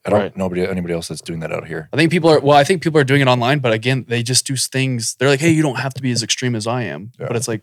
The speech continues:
Speaker 2: "But you're extreme, so I wanna be like you, so I'm gonna go do
Speaker 1: Be a
Speaker 2: something
Speaker 1: part of it.
Speaker 2: extreme."
Speaker 1: Yeah.
Speaker 2: And I think you just eliminate,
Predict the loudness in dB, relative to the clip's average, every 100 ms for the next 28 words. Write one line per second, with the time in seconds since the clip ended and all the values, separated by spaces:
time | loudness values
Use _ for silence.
0 | -8 -10 -6 -6 -6 -4 -2 -2 -2 -2
1 | -2 -2 0 0 -2 -4 -4 -4 -4 -4
2 | -6 -4 -4 -6 -8 -4 -4 -2 -2 -2
3 | -2 -2 -4 -6 -10 -10 -6 -6 -4 -6
4 | -4 -4 -2 -2 -2 -4